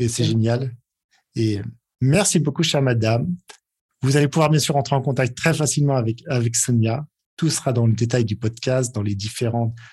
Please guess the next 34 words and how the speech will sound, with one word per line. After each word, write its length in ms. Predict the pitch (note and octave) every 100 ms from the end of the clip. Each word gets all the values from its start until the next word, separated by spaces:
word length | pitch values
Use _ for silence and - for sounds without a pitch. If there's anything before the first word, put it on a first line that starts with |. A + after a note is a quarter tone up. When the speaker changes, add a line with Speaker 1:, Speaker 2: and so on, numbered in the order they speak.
| - _ -
Speaker 1:
orientations 440 | C#3+ C#3 B2 B2
de 60 | C3
communication 640 | B2 A2+ G#2 B2 A2+ C3 A#2
que 160 | G#2+
cet 220 | G2 A2+
épisode 420 | A2 A#2+ G#2+ B2+ G#2
va 200 | A2 G#2+
sublimer. 680 | - C3+ A2+ G#2 G#2 - _ - - _ _ _ -
Donc, 140 | A#2
rentrez 320 | - D3+ -
en 60 | C#3+
contact 340 | C#3+ C#3 C3
avec 140 | C3 A#2
Sonia. 460 | C3 B2 B2 C#3+ -
Restez 580 | A2 C3 C#3+ B2 D3+ C#3+
en, 100 | C3
encore 640 | A#2+ A2+ A#2 B2+ - C#3
en 80 | B2
ligne 220 | C3 C#3+
parce 220 | C#3 A#2 A#2
qu'il 360 | A#2+ A2 G#2+ A#2 A#2+
y 60 |
a 40 | G#2
des 120 | A2
belles 180 | B2+ A#2+
surprises 360 | C3 C3 B2
qui 120 | -
arrivent 180 | A#2 A#2
dans 160 | A#2 A#2
pas 140 | A#2
longtemps 360 | A2 G#2 B2 C3
et 100 | B2
encore 260 | G#2 A2 G2+
des, 140 | G#2+